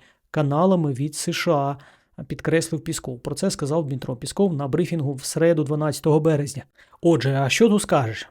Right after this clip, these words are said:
Ну, ніякої конкретики, як завжди. Кремль не каже так, не каже ні, ну а просто, м, тягне час. Путін не поспішає, бо, скоріше всього, хоче висунути нові умови і змусити Захід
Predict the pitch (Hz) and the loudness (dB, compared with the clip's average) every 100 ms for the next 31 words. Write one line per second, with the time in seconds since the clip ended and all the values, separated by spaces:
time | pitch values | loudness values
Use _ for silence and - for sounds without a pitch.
0 | _ 175 185 202 156 104 202 - 151 175 | _ -2 2 4 4 6 4 6 2 2
1 | 185 185 123 - - 147 165 180 185 135 | 4 4 2 -4 -2 0 0 0 -2 -4
2 | - - - - - 175 180 160 156 165 | -8 -14 -20 -20 0 4 4 4 2 2
3 | 139 131 185 185 185 - 139 135 139 135 | 2 0 2 2 0 -2 -4 -4 -4 -4
4 | 120 131 170 196 143 156 196 - 170 165 | -4 -4 -2 0 0 0 0 2 2 0
5 | 139 135 - - 196 156 156 156 143 139 | -4 -6 -10 -20 -8 -4 -2 -2 -4 0
6 | 180 123 147 - 127 - _ - - - | 0 2 0 -4 -8 -10 _ -20 -20 -20
7 | _ 247 220 175 190 190 180 - - 196 | _ 2 4 2 2 2 0 0 2 4
8 | 170 135 139 - 156 147 143 - 170 143 | 4 2 -2 -2 -2 -2 -4 -2 0 0
9 | 139 151 143 135 160 165 135 131 139 143 | -2 -4 -4 -2 -2 -2 -6 -4 -4 -4
10 | 147 135 151 185 214 143 147 143 131 180 | -2 -2 0 0 0 0 -2 -4 0 0
11 | 135 131 131 151 156 147 | -2 -4 0 2 2 0